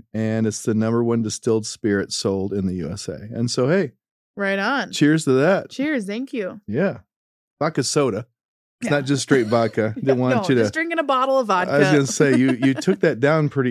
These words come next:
Speaker 1: easily. I was looking at you and it's like, "Was this just Tito's in my glass?" No, you're good.
Speaker 2: Oh,
Speaker 1: You're
Speaker 2: that's
Speaker 1: good.
Speaker 2: funny. Um, okay, so sellers are watching you.
Speaker 1: Yes.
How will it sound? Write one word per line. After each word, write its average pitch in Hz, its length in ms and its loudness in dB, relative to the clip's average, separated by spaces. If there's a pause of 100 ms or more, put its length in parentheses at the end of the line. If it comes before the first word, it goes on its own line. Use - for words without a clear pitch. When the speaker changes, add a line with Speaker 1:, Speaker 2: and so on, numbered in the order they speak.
Speaker 1:
easily. 123 440 2
I 107 40 2
was 110 120 0
looking 127 280 0
at 107 160 -2
you 104 100 -4
and 110 140 -4
it's 110 100 -8
like, 107 180 -2
"Was 104 100 -8
this 202 220 -4
just 151 260 -2 (220)
Tito's 214 440 4 (540)
in 180 80 0
my 190 160 4
glass?" 202 400 0
No, 453 280 0 (160)
you're 131 180 0
good. 233 180 -2
Speaker 2:
Oh, 254 380 -4
Speaker 1:
You're 120 120 -2
Speaker 2:
that's 214 40 -6
Speaker 1:
good. 190 80 -6
Speaker 2:
funny. 226 260 -14 (800)
Um, 247 360 -2
okay, 247 280 -2
so - 180 -4
sellers 359 400 -2
are 320 80 0
watching 214 420 -8
you. 117 240 -18
Speaker 1:
Yes. 117 520 -4